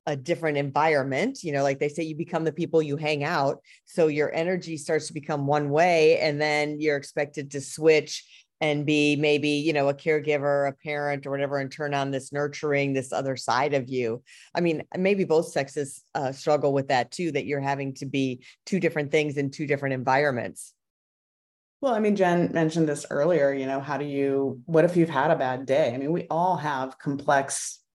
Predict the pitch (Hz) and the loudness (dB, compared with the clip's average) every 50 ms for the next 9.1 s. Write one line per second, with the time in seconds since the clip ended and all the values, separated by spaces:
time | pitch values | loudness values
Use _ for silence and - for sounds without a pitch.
0 | _ _ _ - 151 139 139 - 143 143 139 135 143 165 165 - - 131 - - | _ _ _ -2 0 2 2 2 0 2 2 2 2 2 0 -4 -8 -8 -8 -8
1 | - - - - - - - - - - - - - 156 147 143 143 139 139 139 | -10 -10 -14 -14 -16 -20 -20 -20 -20 -20 -12 -2 0 2 2 4 4 4 4 4
2 | 139 139 - - - - _ _ _ _ _ _ _ _ _ _ _ _ _ _ | 4 4 2 -2 -4 -6 _ _ _ _ _ _ _ _ _ _ _ _ _ _
3 | _ _ - 170 175 190 190 185 - 185 180 190 170 160 160 151 156 170 160 156 | _ _ -6 0 4 4 4 4 4 2 6 6 6 8 6 4 6 6 6 6
4 | 160 156 160 160 143 139 135 135 135 127 123 135 127 127 127 127 127 - - 156 | 6 4 2 0 0 0 2 2 0 0 0 -2 -2 -2 -2 -4 -2 -4 -4 -2
5 | - - 156 - - - - - - - _ _ _ _ _ _ - - 220 220 | -2 -4 -6 -8 -12 -14 -16 -20 -20 -20 _ _ _ _ _ _ 0 2 2 2
6 | - - 226 247 311 311 - 403 370 302 233 226 247 233 233 254 294 330 427 440 | 4 4 4 4 4 6 6 6 6 6 6 4 4 6 6 4 6 6 6 6
7 | 392 - - 185 180 170 165 160 151 - - 160 156 - - 160 147 143 143 - | 6 6 6 6 6 8 8 8 6 6 4 2 0 0 0 0 0 0 -2 -4
8 | - - 170 - 160 156 147 143 143 135 131 131 131 131 127 120 110 110 135 - | -6 -8 -4 0 0 0 2 0 -2 -2 -2 -4 -4 -4 -4 -6 -6 -6 -6 -6
9 | - | -8